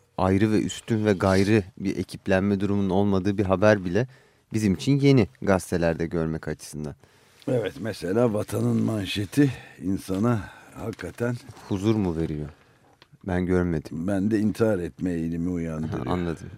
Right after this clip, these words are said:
Speaker 2: Şaka etmiyorum yani. "Yine kurtardılar" manşeti. "Türk ekibi Haiti'de yeni bir mucizeye imza attı.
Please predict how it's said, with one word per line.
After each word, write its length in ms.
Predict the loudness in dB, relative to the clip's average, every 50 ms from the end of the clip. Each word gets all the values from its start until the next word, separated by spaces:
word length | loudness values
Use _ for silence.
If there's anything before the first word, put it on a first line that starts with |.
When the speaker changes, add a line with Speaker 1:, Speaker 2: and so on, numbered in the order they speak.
| -20 -18
Speaker 2:
Şaka 340 | -12 -8 -6 -4 -2 0 2
etmiyorum 600 | 2 2 0 -2 -4 -4 -4 -4 -4 -6 -6 -6
yani. 260 | -6 -6 -6 -8 -10 -16 -18 -20 _ _ _ -18 -8 0
"Yine 280 | 6 8 10 10 10 10
kurtardılar" 920 | 8 4 2 0 0 0 -2 -2 -2 -2 -4 -4 -4 -4 -4 -4 -6 -8 -6
manşeti. 720 | -6 -4 -4 -4 -6 -6 -4 -4 -4 -2 -2 -2 -2 -2 -2 0
"Türk 260 | 2 4 4 4 2
ekibi 360 | -2 -2 -2 0 2 2 4
Haiti'de 460 | 4 4 4 4 2 0 0 2 2
yeni 420 | 2 2 2 2 4 4 4 4 4
bir 120 | 2 2
mucizeye 680 | 2 2 2 2 0 0 -2 -4 -4 0 2 2 4 4
imza 400 | 2 2 2 2 4 4 4 2
attı. 340 | 0 _ -2 -2 -2 -2